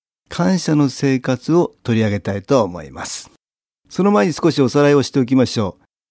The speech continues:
私たちの体の中には、目には見えない魂という生命エネルギー体があり、これを私は気と言っています。これまで何回となくお話しておりますが、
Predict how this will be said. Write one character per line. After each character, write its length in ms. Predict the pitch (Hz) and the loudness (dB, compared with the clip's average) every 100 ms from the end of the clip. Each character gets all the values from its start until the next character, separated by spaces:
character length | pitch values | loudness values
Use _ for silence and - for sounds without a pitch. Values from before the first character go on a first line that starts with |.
| _ _ | _ _
私 440 | - 131 - 202 - | -6 -4 0 -2 -2
た 120 | 160 | -4
ち 140 | - | 0
の 160 | 131 120 | 2 2
体 320 | - 120 123 | 0 0 2
の 60 | 117 | 2
中 240 | 110 110 | 0 -2
に 120 | 98 | -4
は、 240 | 98 98 - _ _ - | -4 -6 -8 _ _ -2
目 140 | 139 | 4
に 120 | 131 107 | 4 4
は 100 | 95 | 0
見 140 | 107 | -2
え 80 | 117 | -2
な 160 | 95 87 | -4 -10
い 120 | - | -12
魂 400 | - 160 175 131 | -4 0 0 -2
と 100 | 104 | -2
い 60 | 104 | -4
う 40 | |
生 200 | 90 123 | -2 0
命 120 | 117 117 | 2 2
エ 40 | |
ネ 120 | 113 | 2
ル 80 | 107 | 0
ギ 100 | 101 | -4
ー 40 | |
体 200 | - 104 | -4 -4
が 100 | 101 | -4
あ 60 | 101 | -6
り、 180 | 98 98 _ - _ - | -8 -12 _ -20 _ -8
こ 120 | 120 | -2
れ 100 | 120 | 2
を 80 | 117 | 2
私 400 | 113 113 104 117 | 0 -2 -4 -2
は 140 | 113 | -4
気 200 | - - | -6 -8
と 220 | - 151 - _ _ - | -2 -2 -4 _ _ -14
言 120 | 220 | -14
っ 20 | |
て 140 | - 92 | -12 -14
い 60 | |
ま 120 | - - | -12 -10
す。 200 | - - _ _ _ _ _ _ _ _ | -12 -14 _ _ _ _ _ _ _ _
こ 120 | 127 120 | -2 0
れ 60 | |
ま 100 | 113 | 0
で 60 | 98 | 0
何 200 | 120 139 | 0 0
回 180 | 127 - | 0 -2
と 100 | 110 | -4
な 100 | 113 | -4
く 100 | 107 | -4
お 40 | |
話 260 | 117 113 - | -4 -4 -4
し 60 | |
て 80 | - | -2
お 60 | 110 | -2
り 100 | 107 | 0
ま 100 | 104 | -2
す 160 | - | -4
が、 240 | 113 117 | -4 -4